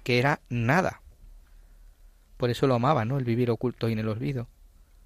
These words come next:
¿Y qué pasó? Todo lo contrario. <laughs> Otra cosa, decía, él hacía ordinario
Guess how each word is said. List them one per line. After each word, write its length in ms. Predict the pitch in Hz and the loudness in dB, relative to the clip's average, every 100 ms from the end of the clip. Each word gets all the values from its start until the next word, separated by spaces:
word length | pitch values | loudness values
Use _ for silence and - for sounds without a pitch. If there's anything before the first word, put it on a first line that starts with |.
| - - - - | -20 -20 -20 -8
¿Y 100 | - | -6
qué 140 | - 127 | -2 0
pasó? 340 | 131 160 202 - _ _ - - | 2 2 0 -6 _ _ -20 -6
Todo 140 | - 123 | 0 2
lo 100 | 131 | 2
contrario. 460 | 135 123 98 104 - - | -2 -4 -8 -8 -12 -10
<laughs> 960 | - - - - - - - - - | -10 -14 -20 -20 -20 -20 -20 -20 -20
Otra 320 | - 139 156 139 | -4 -2 0 0
cosa, 300 | 117 - 113 | 0 0 -2
decía, 500 | 113 123 113 104 - - | 0 0 -2 -2 -8 0
él 200 | 147 170 | 2 2
hacía 320 | 147 135 117 | 0 0 2
ordinario 640 | 113 127 123 170 208 214 | 0 -2 0 0 0 -4